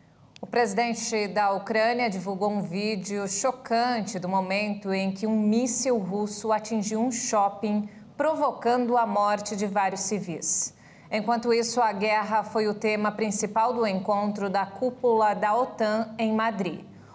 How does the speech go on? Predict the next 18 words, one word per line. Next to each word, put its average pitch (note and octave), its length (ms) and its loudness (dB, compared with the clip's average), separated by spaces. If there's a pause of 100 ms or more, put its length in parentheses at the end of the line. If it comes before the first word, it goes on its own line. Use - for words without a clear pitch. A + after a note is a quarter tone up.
(200)
Os E4+ 160 0
líderes C#4+ 540 0
da B3 120 4
aliança G#3+ 600 0
garantiram G#3+ 640 0
seu G#3+ 280 0
apoio A3+ 440 0
à C4+ 80 4
Ucrânia A3 640 0
pelo A3+ 240 2
tempo A3 340 -4
que - 80 -16
for G#3 340 -2
preciso A3 720 -2
para A3 260 0
resistir B3 1000 -2
à F#3 80 2
invasão. G3 680 0